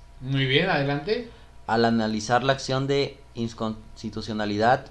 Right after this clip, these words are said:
Speaker 2: promovida por la Comisión Nacional de Derechos Humanos contra la ley de re-, de la regula el funcionamiento de los centros de atención y cuidado infantil para la Ciudad de México,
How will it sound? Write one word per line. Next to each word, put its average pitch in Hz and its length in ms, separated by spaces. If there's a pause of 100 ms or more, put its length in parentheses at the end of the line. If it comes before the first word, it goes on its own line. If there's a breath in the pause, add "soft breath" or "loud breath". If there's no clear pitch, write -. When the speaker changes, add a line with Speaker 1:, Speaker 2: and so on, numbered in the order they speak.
Speaker 2:
promovida 120 600
por 123 100
la 117 100
Comisión 104 380
Nacional 110 400
de 117 80
Derechos 104 460
Humanos 113 400
contra 104 260
la 92 100
ley 98 160
de 117 120
re-, 110 340 (240)
de 107 160
la 107 100
regula 113 540
el 117 180
funcionamiento 107 680
de 117 60
los 101 140
centros 107 280
de 120 40
atención 110 400
y 113 60
cuidado 98 260
infantil 110 440
para 104 240
la 98 100
Ciudad 98 240
de 110 80
México, 131 480